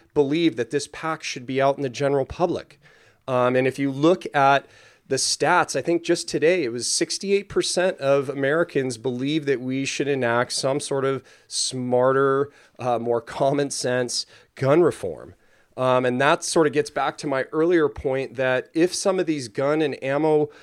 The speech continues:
companies feel this kind of social pressure from the populace, you know, from their constituents,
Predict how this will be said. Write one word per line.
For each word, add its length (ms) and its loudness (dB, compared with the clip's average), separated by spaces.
companies 540 -2
feel 500 2
this 300 0
kind 260 -2
of 100 2
social 480 0
pressure 500 -2
from 460 0
the 80 -6
populace, 720 0
you 80 0
know, 100 0
from 220 -4
their 100 -2
constituents, 880 -2